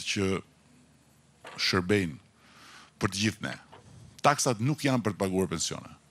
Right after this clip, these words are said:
Për pagimin e pensioneve janë kontributet shoqërore. Por kur ndodh që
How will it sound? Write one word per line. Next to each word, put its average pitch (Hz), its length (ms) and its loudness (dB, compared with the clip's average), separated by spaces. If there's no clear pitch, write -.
Për 87 160 -2
pagimin 123 400 2
e 104 60 0
pensioneve 107 500 0
janë 120 280 0
kontributet 107 680 -4
shoqërore. - 480 -6
Por 151 480 6
kur 85 160 0
ndodh 147 320 6
që - 240 -8